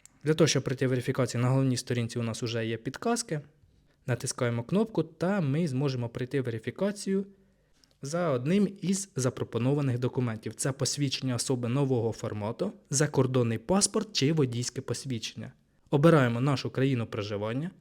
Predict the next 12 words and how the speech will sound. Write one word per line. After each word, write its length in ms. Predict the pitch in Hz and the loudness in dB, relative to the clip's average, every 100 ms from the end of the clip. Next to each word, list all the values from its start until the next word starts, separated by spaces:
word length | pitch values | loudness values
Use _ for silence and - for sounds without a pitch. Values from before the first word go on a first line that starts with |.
| _ _ _ _ _ | _ _ _ _ _
регіон 560 | 120 127 123 131 110 110 | 0 2 2 2 0 2
видачі 380 | 135 120 - | 2 2 -4
документу 680 | 110 104 110 107 107 113 196 202 - _ _ _ _ | -6 -6 -6 -6 -8 -2 -4 -4 -18 _ _ _ _
та 260 | 165 208 214 _ | 0 0 -2 _
один 380 | - 117 131 170 - | -6 -2 0 0 -2
із 180 | 165 175 | -4 -2
типів 340 | 131 127 135 | -4 -2 -4
документу, 600 | 123 - 120 104 101 - - _ - | -4 -6 -6 -8 -8 -14 -18 _ -8
для 160 | 123 | -6
прикладу, 560 | - 170 185 175 185 185 | -2 -2 0 0 0 0
водійське 460 | 131 117 117 - - | -4 -2 -4 -10 -8
посвідчення. 640 | 110 - 113 - 107 107 | -10 -6 -8 -8 -10 -12